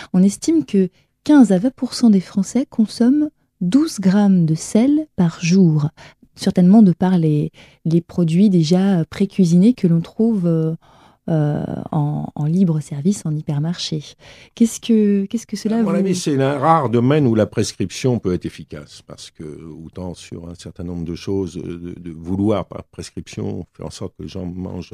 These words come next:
Speaker 2: une grande quantité de légumes et de poissons, ça va être difficile. Autant là, je vois pas d'autre solution, parce qu'il y a une certaine addiction au sucré et au salé, et il faut s'en sortir. Et là
Speaker 1: Mais le salé, est-ce que c'est pas justement, concernant l'addiction au salé, est-ce que ce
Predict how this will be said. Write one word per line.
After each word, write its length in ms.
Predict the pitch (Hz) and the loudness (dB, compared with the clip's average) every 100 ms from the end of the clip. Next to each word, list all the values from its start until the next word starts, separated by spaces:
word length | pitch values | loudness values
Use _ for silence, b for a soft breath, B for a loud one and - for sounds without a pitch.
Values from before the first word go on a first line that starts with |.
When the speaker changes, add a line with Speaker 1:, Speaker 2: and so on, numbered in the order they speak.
| 80 | -14
Speaker 2:
une 160 | 80 | -14
grande 200 | 85 92 | -12 -12
quantité 300 | 87 82 - | -12 -14 -14
de 60 | 87 | -10
légumes 260 | 87 92 85 | -4 -4 -4
et 20 | |
de 60 | - | -6
poissons, 340 | 82 - 107 | -12 -10 -10
ça 100 | - | -10
va 80 | 82 | -12
être 80 | 78 | -12
difficile. 400 | 85 82 127 92 B B B B | -16 -10 -8 -8 B B B B
Autant 240 | 107 110 139 | -10 -4 0
là, 140 | 175 | 0
je 100 | 127 | 0
vois 180 | 107 95 | 0 0
pas 140 | 113 | -2
d'autre 240 | 101 101 - | -4 -6 -6
solution, 420 | 90 85 - 87 | -10 -10 -12 -12
parce 220 | - 87 | -12 -14
qu'il 140 | - 95 | -12 -10
y 20 | |
a 40 | |
une 80 | 90 | -8
certaine 340 | - - 107 | -10 -8 -4
addiction 560 | 92 95 - - 120 90 | -4 -6 -10 -6 -6 -6
au 40 | |
sucré 580 | 85 - - - 113 107 | -10 -16 -18 -10 -8 -8
et 20 | |
au 100 | 90 | -10
salé, 320 | 90 - 92 82 B B B B - | -10 -12 -12 -16 B B B B -10
et 80 | |
il 60 | 92 | -8
faut 160 | - 113 | -6 -6
s'en 160 | 107 | -6
sortir. 480 | - 107 - 101 92 | -6 -8 -8 -12 -10
Et 80 | 87 | -8
là 240 | 117 - B B B 226 | -8 -8 B B B 2
Speaker 1:
Mais 60 | |
le 80 | 247 | 2
salé, 280 | 247 262 247 | 2 2 2
est-ce 140 | 226 | 2
que 100 | - | -2
c'est 120 | 220 | -2
pas 220 | 233 254 240 | -2 -2 -2
justement, 360 | 220 226 226 | -2 0 0
concernant 380 | 233 220 226 240 | -2 -4 0 2
l'addiction 460 | 190 185 - 269 247 | 2 0 -4 -2 -2
au 40 | |
salé, 340 | - 190 190 | -2 -2 -2
est-ce 140 | 185 - | -4 -6
que 120 | |
ce 80 | 202 | -8